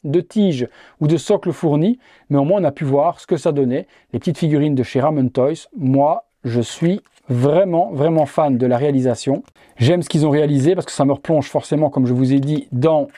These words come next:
mes jouets d'enfance. Je vais remettre une main fermée de la sorte juste là. Et puis juste ici,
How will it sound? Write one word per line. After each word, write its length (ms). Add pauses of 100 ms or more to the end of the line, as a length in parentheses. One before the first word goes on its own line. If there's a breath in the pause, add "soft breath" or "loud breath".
mes 400
jouets 240
d'enfance. 640 (400 soft breath)
Je 140
vais 120
remettre 400
une 180
main 180
fermée 440
de 80
la 140
sorte 460
juste 360
là. 280 (520)
Et 100
puis 320
juste 320
ici, 400